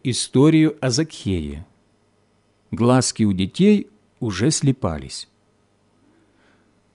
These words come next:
«Так, быстренько спать», — сказала мама. Но Генриху не хотелось в постель.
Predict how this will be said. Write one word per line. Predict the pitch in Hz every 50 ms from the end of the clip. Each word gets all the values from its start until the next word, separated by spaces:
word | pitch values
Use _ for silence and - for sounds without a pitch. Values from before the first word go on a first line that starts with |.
| _ _ _ _ _ _
«Так, | 175 165 160 151 147 - - - - - - - - _ _ _
быстренько | - 95 127 175 190 185 - 214 208 208 208 214 202
спать», — | - - - 139 117 113 110 - _ _ _ _ _ _ _ _ _ _ _ _ _ _ _
сказала | - - - 98 80 - - 117 151 180
мама. | 175 127 98 90 85 78 73 76 - _ _ _ _ _ _ _ _ _ _ _ _ _ _ _ _ _
Но | - 143 190 202
Генриху | 190 190 220 214 208 208 208 190 - 214
не | 202 202
хотелось | 196 - 208 190 - - 214 202 151 123 117 -
в | - -
постель. | - 156 - - - - 117 95 78 -